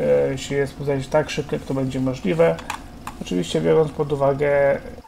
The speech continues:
jeden dosyć istotny fakt, że ja muszę na nie zarobić.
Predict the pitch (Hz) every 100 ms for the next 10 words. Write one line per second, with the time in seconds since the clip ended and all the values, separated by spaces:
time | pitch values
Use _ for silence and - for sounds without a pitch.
0 | - - - 196 156 147 139 139 139 131
1 | - 165 - 151 151 123 127 139 151 -
2 | 139 139 135 135 127 143 127 131 131 151
3 | 127 - -